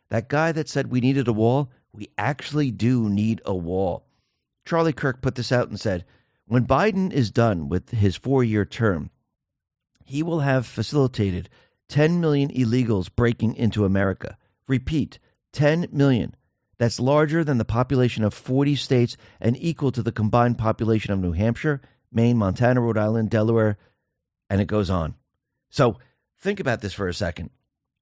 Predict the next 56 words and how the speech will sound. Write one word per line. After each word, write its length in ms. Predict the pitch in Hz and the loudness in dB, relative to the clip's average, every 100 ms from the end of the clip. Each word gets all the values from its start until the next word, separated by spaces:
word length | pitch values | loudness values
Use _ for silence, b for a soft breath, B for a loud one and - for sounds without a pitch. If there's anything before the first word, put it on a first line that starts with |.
| - | -6
All 300 | 123 175 190 | -2 0 0
these 200 | 180 139 | -2 -4
people 320 | 143 147 139 | -4 -4 -4
came 200 | - 131 | -2 -4
to 80 | 120 | -4
this 120 | 104 | -6
country. 300 | - 120 87 | -4 -2 -4
You 120 | 90 | -6
don't 160 | 98 127 | -4 -4
think 220 | 127 120 | -4 -4
Trump 240 | - 120 - | -2 -2 -2
and 40 | |
the 60 | - | -2
Patriots, 400 | 117 127 135 - b b | -2 -2 -6 -10 b b
you 140 | - | -2
don't 160 | 104 110 | -2 0
think 160 | 113 107 | -4 -2
they've 160 | 110 | -4
been 240 | 107 95 - _ _ _ | -2 -4 -8 _ _ _
tracking 440 | - 98 87 - 123 | -6 -2 -2 -2 0
these 200 | 127 120 | 0 0
individuals? 600 | 127 127 131 151 151 - b b b | 0 0 0 0 -2 -10 b b b
Do 80 | 90 | -2
you 100 | 101 | 0
think, 260 | 113 120 - _ _ | 0 -4 -8 _ _
you 100 | 110 | -2
don't 160 | 127 131 | -2 -2
think 140 | 127 | -4
they're 100 | 120 | -4
gonna 140 | 117 | -4
be 100 | 107 | -4
rounded 540 | 92 85 95 120 127 127 | -4 -6 -6 -4 -4 -4
up 200 | 127 - | -6 -4
later 300 | 113 123 117 | -2 -2 -2
on? 200 | 143 131 | -2 -2
Yes, 340 | 156 151 - - b b | -2 -4 -8 -16 b b
we're 120 | 135 | -4
gonna 220 | 165 160 | -2 -2
see 220 | 127 135 123 | -2 -2 -2
a 60 | |
huge 440 | 113 - 190 208 127 | -2 -4 -4 -4 0
roundup 500 | 113 95 90 90 - | 0 0 -2 -6 -8
of 120 | 90 | -6
these 180 | 101 90 | -4 -4
people. 320 | 98 92 80 | -6 -6 -6
But 140 | 101 | -6
again, 360 | 98 175 175 139 b b b b b _ - | 0 2 2 0 b b b b b _ -6
sometimes 680 | - 170 202 170 165 151 127 | 0 2 0 -4 -2 -2 0
you 80 | |
need 320 | 123 139 147 - | 2 2 0 -2
to 80 | |
show 320 | 120 - 131 120 | -2 2 2 2
the 140 | 110 | -2
people, 360 | - 131 131 95 | -2 -2 0 -2
and 140 | 101 | -2
sometimes 540 | 139 147 143 123 117 | -2 0 2 0 0